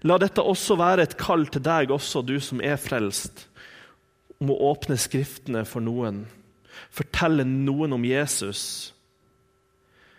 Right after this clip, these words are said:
Hvorfor forteller vi ikke folk om fortapelsen og frelsen ifra det? Er det fordi vi ikke tror det, eller er det fordi vi ikke bryr oss? Hvorfor forteller vi det ikke hvis det er en virkelighet?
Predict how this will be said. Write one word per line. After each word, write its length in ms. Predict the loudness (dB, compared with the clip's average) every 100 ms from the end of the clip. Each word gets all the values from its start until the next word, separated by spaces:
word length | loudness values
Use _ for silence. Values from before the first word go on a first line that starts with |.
| _ _ -20
Hvorfor 300 | -10 -4 -4
forteller 580 | 0 0 2 2 2 0
vi 80 |
ikke 160 | -2 -4
folk 320 | -2 -2 -4
om 80 | -8
fortapelsen 720 | -8 -4 -4 -4 -6 -6 -6
og 60 | -8
frelsen 480 | -4 -4 -2 -4 -6
ifra 200 | -4 -4
det? 140 | -4 -6 -12 _ _ _ _ _ _ _ _ _ _ _ _ _ _ _ _ _
Er 120 | -4
det 60 | -4
fordi 260 | -2 0 0 2
vi 100 | 0 0 -2 -4
ikke 180 | -6 -8
tror 340 | -6 -2 -2 0
det, 80 |
eller 220 | 0 0 0
er 80 |
det 80 | -2
fordi 180 | -2 -2
vi 100 | -2
ikke 220 | -2 -6 -4
bryr 280 | -2 -2
oss? 200 | -6 -10 -12 -14 _ _ _ _ _ _ _ _ _ _ _ _ _ _ _ -10
Hvorfor 300 | -8 -4 -4
forteller 420 | -2 0 0 0
vi 60 | 0
det 80 | -2
ikke 100 | -4
hvis 140 | -2
det 80 | -2
er 80 | 0
en 60 |
virkelighet? 840 | -2 -6 -6 -4 -4 -6 -12 -20